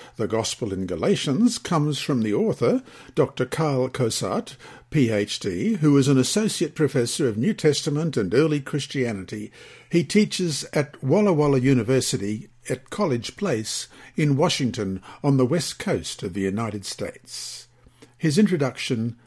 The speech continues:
follows. The Gospel in Galatians. The Protestant world is getting ready to celebrate the five hundredth anniversary of the Protestant Reformation,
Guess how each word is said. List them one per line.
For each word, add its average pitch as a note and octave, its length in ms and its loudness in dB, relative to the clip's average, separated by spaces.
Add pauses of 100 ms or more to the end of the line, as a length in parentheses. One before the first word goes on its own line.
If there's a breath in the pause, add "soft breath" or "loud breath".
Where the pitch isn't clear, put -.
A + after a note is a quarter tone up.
(220 soft breath)
follows. - 880 -4 (1000)
The C3 120 0
Gospel D3 640 2
in A#2+ 340 4
Galatians. F#2 1120 -4 (1080)
The - 60 0
Protestant E3+ 540 0
world F#2+ 480 0
is D3 140 -4
getting D3+ 320 2
ready G#2+ 240 2
to F#2+ 240 -4
celebrate C#3+ 600 0
the - 120 0
five E3 400 0
hundredth C#3+ 440 -2
anniversary C3+ 760 0
of G#2 100 -2
the B2 80 0
Protestant C3 680 -4
Reformation, F#2+ 920 -6